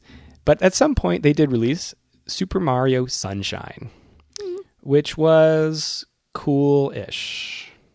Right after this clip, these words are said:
Speaker 1: But I was never a big fan.
Speaker 2: Oh, wow.
Speaker 1: It was a little
Speaker 2: That's
Speaker 1: different.
Speaker 2: harsh.
Speaker 1: It was a little different. I think I,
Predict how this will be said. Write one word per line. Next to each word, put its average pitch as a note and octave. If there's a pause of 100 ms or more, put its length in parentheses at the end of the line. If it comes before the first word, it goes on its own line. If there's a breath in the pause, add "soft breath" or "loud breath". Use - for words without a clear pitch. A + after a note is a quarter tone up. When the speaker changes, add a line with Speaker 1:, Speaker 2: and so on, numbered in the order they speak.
(800 soft breath)
Speaker 1:
But A2
I G#2
was G2+
never G#2+
a G2+
big F#2
fan. G2 (120)
Speaker 2:
Oh, A#3
wow. G#3 (920 loud breath)
Speaker 1:
It -
was D#3+
a E3
little G3+
Speaker 2:
That's -
Speaker 1:
different. G3
Speaker 2:
harsh. -
Speaker 1:
It F3
was E3
a F#3
little A#3+
different. G3 (520)
I E3
think C#4
I, F3